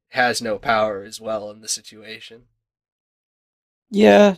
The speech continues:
Speaker 1: So it's just tricky to really just deal with in general.
Speaker 2: Yeah, no, I, I can agree to that, but I also think, um, like, their, their people were there long before this government was even formed, so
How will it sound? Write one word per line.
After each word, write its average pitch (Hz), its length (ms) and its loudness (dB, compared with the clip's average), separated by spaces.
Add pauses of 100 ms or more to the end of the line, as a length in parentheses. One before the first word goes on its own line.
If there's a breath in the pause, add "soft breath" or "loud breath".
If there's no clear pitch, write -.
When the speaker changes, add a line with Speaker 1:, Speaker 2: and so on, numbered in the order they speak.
(160)
Speaker 1:
So 180 120 -4
it's 190 120 -4
just - 160 -8
tricky 151 380 -2
to 117 300 -8
really 117 280 -8
just - 200 -20
deal 117 200 -10
with 113 180 -12
in 110 100 -20
general. 110 440 -20 (280)
Speaker 2:
Yeah, 127 380 4
no, 151 200 2
I, 214 180 -2 (160)
I - 80 -6
can - 160 -8
agree 110 240 0
to 117 80 2
that, 117 200 4
but 107 100 0
I 113 80 6
also 123 240 2
think, 110 360 -6
um, 95 420 -2 (580)
like, 90 220 -4
their, 107 340 6
their 107 340 2
people 104 540 0
were 98 120 0
there 101 320 2
long 98 260 0
before 101 380 0
this 95 280 -4
government 98 440 -2
was 98 200 -10
even 92 180 -6
formed, 95 560 -4
so 98 480 -2